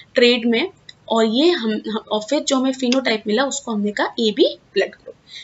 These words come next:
ठीक है। तो ये paleotrophism की condition नहीं है। अब हम बात करते हैं next option की, वहां पर हमें क्या दिया गया है? "A single gene affecting multiple phenotypic expression।"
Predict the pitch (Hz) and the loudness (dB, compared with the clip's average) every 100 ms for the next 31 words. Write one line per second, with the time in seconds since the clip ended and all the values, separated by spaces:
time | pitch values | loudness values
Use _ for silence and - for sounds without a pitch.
0 | _ - 277 403 - - - - - 269 | _ -2 0 0 -4 -16 -20 -18 -2 0
1 | 247 403 571 - _ _ _ - 240 277 | 4 4 2 -6 _ _ _ 2 4 4
2 | 285 233 - 214 226 226 - 403 - 220 | 2 -2 -2 -2 -2 -2 2 2 4 0
3 | 208 208 415 - 269 214 202 208 427 _ | 4 4 4 0 -2 -2 0 -4 -8 _
4 | - - - 311 453 247 214 208 - 226 | -20 -8 0 2 2 2 -2 -2 -6 -6
5 | 262 254 330 247 269 - - 196 196 254 | -4 0 2 2 0 0 -2 -4 -4 -4
6 | 254 214 233 _ _ - 226 226 247 277 | -4 -8 -8 _ _ -12 -4 -2 0 2
7 | 277 285 277 254 262 277 269 330 - - | 0 2 2 2 2 2 2 -2 -4 -16
8 | - - - 269 - - 359 381 403 466 | -16 -4 0 2 2 4 4 4 4 6
9 | 427 277 - 269 240 220 330 - _ - | 6 6 4 4 2 2 0 -2 _ -14
10 | - 269 - - - 359 339 - 311 339 | -6 -6 -6 -6 4 4 4 -2 2 2
11 | 359 262 254 294 330 - 427 - 240 339 | 2 0 2 2 4 4 4 6 4 4
12 | 330 - 294 302 320 277 - 254 - - | 0 -2 2 4 4 0 -2 -4 -4 -12
13 | - - 196 202 - 202 | -10 -4 -2 0 -2 -4